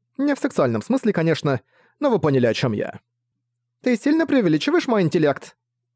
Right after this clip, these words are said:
сказала чертёнок. «Я вообще не понимаю, о чём ты». «У губителей крайне запутанные отношения с их создателем», сказала я.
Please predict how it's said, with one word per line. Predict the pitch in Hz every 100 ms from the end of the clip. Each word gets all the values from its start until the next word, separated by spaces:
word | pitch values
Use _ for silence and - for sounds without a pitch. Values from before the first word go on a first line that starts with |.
| _
сказала | - - 110 110 113
чертёнок. | 151 120 135 92 - - - _ _ _ _ _
«Я | 185 208
вообще | 196 339
не | 381
понимаю, | 320 226 170
о |
чём | 147 175 131
ты». | 120 - - _ _ _ _ _ -
«У | 143
губителей | 139 135 156 139
крайне | 135 151 143
запутанные | 127 123 190 156 139
отношения | 139 127 147
с | 123
их | 123
создателем», | - 123 120 117 107 - - _ _ _ _ _ _
сказала | - - 113 123 117
я. | 113 101 113